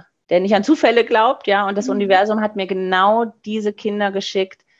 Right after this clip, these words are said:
Speaker 1: damit
Speaker 2: Mhm.
Speaker 1: ich mich auf den Weg mache, glücklich zu werden.
Speaker 2: Mhm. Sehr schön.
Speaker 1: Ne, weil diese Herausforderung, ähm, die ich, äh, zum Anfang hatte, ähm,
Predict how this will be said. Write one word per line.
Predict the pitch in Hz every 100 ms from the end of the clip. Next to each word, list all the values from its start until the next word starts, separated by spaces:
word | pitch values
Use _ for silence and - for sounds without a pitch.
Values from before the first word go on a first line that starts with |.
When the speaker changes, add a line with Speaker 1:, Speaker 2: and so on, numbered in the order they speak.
| _ _ _
Speaker 1:
damit | 214 180 180 180
Speaker 2:
Mhm. | -
Speaker 1:
ich | 208 -
mich | 208 -
auf | 170 185
den | 175
Weg | 175 180
mache, | 180 170 190
glücklich | 180 165 - 147 -
zu | 127 127
werden. | 123 123 120 147
Speaker 2:
Mhm. | 233 208 185 208 233 _
Sehr | - 196 185
schön. | - 196 190 180 175
Speaker 1:
Ne, | 170 180
weil | 185
diese | 185 208 214 220
Herausforderung, | 196 180 202 - 208 196 190 185 185 190 185 190 185
ähm, | - 175 170 170 175 175 170 _ _ _ _ _ _ -
die | 185 180
ich, | 165 -
äh, | 156 160 160 _ _
zum | - 202
Anfang | - 196 - 185 175
hatte, | 196 202 214 202 -
ähm, | 185 180 185 185 -